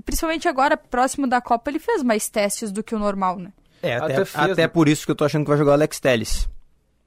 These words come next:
Speaker 3: É que essa questão da Copa ser agora,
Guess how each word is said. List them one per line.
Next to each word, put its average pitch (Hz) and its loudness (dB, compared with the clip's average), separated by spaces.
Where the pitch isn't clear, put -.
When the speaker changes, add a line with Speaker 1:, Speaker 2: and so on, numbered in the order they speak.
Speaker 3:
É 135 -8
que 170 2
essa 156 2
questão 185 2
da 175 4
Copa 147 0
ser 139 2
agora, 123 4